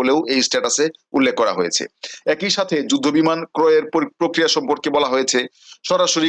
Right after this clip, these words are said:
ক্রয় অথবা জি টু জি পদ্ধতিতে চীন সরকারের সঙ্গে চুক্তির মাধ্যমে এগুলো কেনা হবে। তবে প্রশ্ন উঠছে, প্রতিরক্ষার মতো এত গুরুত্বপূর্ণ খাতের কেনাকাটা, কেনাকাটায় অন্তর্বর্তী সরকার কেন সিদ্ধান্ত নিয়েছে?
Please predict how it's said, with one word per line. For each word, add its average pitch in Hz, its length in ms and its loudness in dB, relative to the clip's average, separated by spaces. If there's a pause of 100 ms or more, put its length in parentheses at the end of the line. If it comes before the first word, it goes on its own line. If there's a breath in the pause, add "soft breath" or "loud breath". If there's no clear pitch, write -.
ক্রয় 170 300 4
অথবা 147 240 0 (360)
জি 143 160 0
টু 156 160 2
জি 143 80 0 (120)
পদ্ধতিতে 147 460 0 (160)
চীন 143 140 0 (100)
সরকারের 139 380 0
সঙ্গে 135 260 0
চুক্তির 139 300 -2
মাধ্যমে 123 320 0
এগুলো 120 200 2 (160)
কেনা 123 260 -2
হবে। 76 180 -2 (520)
তবে 170 160 2 (100)
প্রশ্ন 185 200 2 (120)
উঠছে, 170 220 0 (460)
প্রতিরক্ষার 180 520 -2
মতো 185 140 -2 (100)
এত - 80 -8 (140)
গুরুত্বপূর্ণ 170 480 2 (140)
খাতের 151 340 -2
কেনাকাটা, 156 460 -2 (180)
কেনাকাটায় 147 500 -2 (720)
অন্তর্বর্তী 170 460 2
সরকার 170 220 0 (140)
কেন 160 140 2 (160)
সিদ্ধান্ত 135 300 -2 (100)
নিয়েছে? 92 260 -4